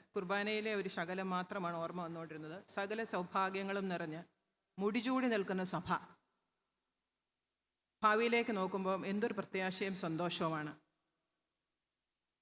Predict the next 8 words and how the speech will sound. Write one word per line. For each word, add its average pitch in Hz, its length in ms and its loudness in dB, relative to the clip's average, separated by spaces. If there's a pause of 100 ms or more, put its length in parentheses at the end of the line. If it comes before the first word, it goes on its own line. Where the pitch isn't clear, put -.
(480)
ഇവരുടെ 226 180 2
മാതാപിതാക്കൾ 208 760 2 (720)
മറിയത്തെ 233 480 2
പോലെ 208 240 2
നല്ല 190 280 0 (120)
ഭാഗം 214 280 6
തിരഞ്ഞെടുത്തവരാണ് 180 880 0 (680)
എന്നുള്ളത് 233 340 -2